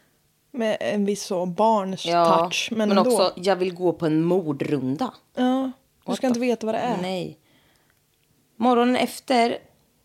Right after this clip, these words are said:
Speaker 2: eh, hade Ivans mamma gått in i badrummet för att hämta tvätt. Och då hade hon hittat Ivans skor helt genomblöta. Och hon hade visat dem för Ivan och bara, "Vad är det som har hänt egentligen?" Och Ivan hade då sagt,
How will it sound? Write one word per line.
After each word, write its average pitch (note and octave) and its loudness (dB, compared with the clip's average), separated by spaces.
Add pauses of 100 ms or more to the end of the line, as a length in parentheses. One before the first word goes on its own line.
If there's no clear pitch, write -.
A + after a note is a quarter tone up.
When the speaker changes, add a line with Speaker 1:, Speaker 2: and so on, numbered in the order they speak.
(140)
Speaker 2:
eh, F#3 -2
hade F3+ 0
Ivans F3+ 0
mamma A3 2
gått A#3+ -2
in F3 -4
i D#3+ -4
badrummet G3+ 0
för G3+ -4
att - -2
hämta F3 -4
tvätt. - -6 (1400)
Och G#3+ -2
då A3 4
hade A#3+ 2
hon A#3 4
hittat A#3+ 2
Ivans F#3 -2
skor G3+ -2
helt D#3 -4
genomblöta. D#3 -4 (1040)
Och G3+ 0
hon G#3 2
hade G#3 2
visat A3 0
dem D#3+ 0
för E3 -4
Ivan E3+ 0
och E3 -6
bara, D3 2
"Vad E3 0
är D#3 2
det D#3 -2
som E3 -8
har D#3+ -6
hänt A#3 -6
egentligen?" - -12 (800)
Och G3 -2
Ivan G3 0
hade F#3 -4
då D#3+ -2
sagt, D3 -6